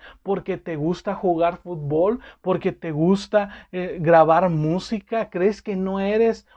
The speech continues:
útil en el reino? Déjame decirte que todos somos útiles en el reino de Dios.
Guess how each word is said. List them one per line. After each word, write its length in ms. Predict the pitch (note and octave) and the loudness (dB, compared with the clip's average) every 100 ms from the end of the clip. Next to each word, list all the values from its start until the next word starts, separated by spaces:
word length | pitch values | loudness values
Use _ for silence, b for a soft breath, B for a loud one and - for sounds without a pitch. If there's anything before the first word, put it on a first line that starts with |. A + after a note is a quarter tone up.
| b | b
útil 400 | F#3 G3+ A3 G3 | -4 -2 -4 -2
en 140 | E3+ | -2
el 140 | D#3+ | -4
reino? 420 | D#3 F3+ G#3 A3+ G3 | -2 0 0 0 0
Déjame 500 | F#3+ G#3 F#3 F3 E3 | -2 -2 -4 -2 -2
decirte 580 | D#3+ G#3 A3 G3+ F3+ | -2 -2 -2 -4 -12
que 160 | - D#3+ | -8 -8
todos 720 | D3 - A3 A3 F3 D3 - b b | -6 -2 2 2 2 -2 -10 b b
somos 500 | _ - F#3+ F3 D3+ | _ 0 2 2 0
útiles 580 | F3+ G3 G3+ E3 E3 D#3+ | 0 0 0 -4 -2 -2
en 120 | F3+ | -2
el 140 | D#3+ D3 | -2 0
reino 360 | D3+ D#3+ E3+ | 0 0 -2
de 140 | D#3 C#3 | -2 -2
Dios. 540 | D3 D#3+ C3+ - - | 2 0 0 -10 -20